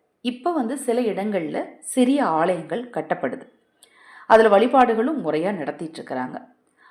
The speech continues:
அப்படி நாம நோய் தீர வணங்க வேண்டிய அந்த தெய்வம் யாரு? நோய் மட்டும் தீர்வது மட்டுமல்ல, இந்த பொருளால நமக்கு பணவசியம் எப்படி ஏற்பட போகுது அப்படிங்கிறத பத்தி தான்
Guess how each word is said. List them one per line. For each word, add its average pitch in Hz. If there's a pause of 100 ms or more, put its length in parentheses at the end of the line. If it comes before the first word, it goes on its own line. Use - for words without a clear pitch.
அப்படி 277
நாம 165
நோய் 208
தீர 220
வணங்க 180
வேண்டிய 185
அந்த 151
தெய்வம் 175
யாரு? 139 (640)
நோய் 247
மட்டும் 285
தீர்வது 226
மட்டுமல்ல, 202
இந்த 180
பொருளால 208
நமக்கு 180
பணவசியம் 220
எப்படி 170
ஏற்பட 202
போகுது 160
அப்படிங்கிறத 160
பத்தி 160
தான் 190